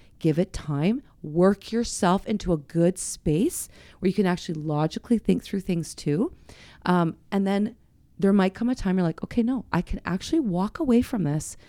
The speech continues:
knowing I've done everything." And honestly, and I know this sounds, like, really juvenile, but this is something we've done at the very end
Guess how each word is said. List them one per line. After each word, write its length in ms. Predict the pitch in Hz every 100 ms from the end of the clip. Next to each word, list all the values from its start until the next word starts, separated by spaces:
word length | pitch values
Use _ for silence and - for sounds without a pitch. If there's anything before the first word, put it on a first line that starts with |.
| - - -
knowing 440 | 180 180 196 240 247
I've 180 | 196 156
done 260 | 165 165 -
everything." 540 | 160 160 147 - - - _ - - - -
And 440 | 175 175 170 165 - - _ _ _ - - -
honestly, 580 | 175 196 226 - 320 349
and 100 | -
I 60 | 185
know 140 | 196
this 120 | 208 -
sounds, 420 | 196 190 - - _
like, 160 | 175 165
really 240 | 170 180
juvenile, 460 | 175 160 165 175 208
but 180 | 196 -
this 200 | 185 -
is 80 | -
something 240 | 185 180
we've 100 | 165
done 120 | 175
at 80 | 156
the 80 | 156
very 380 | 143 165 196 -
end 340 | 190 175 147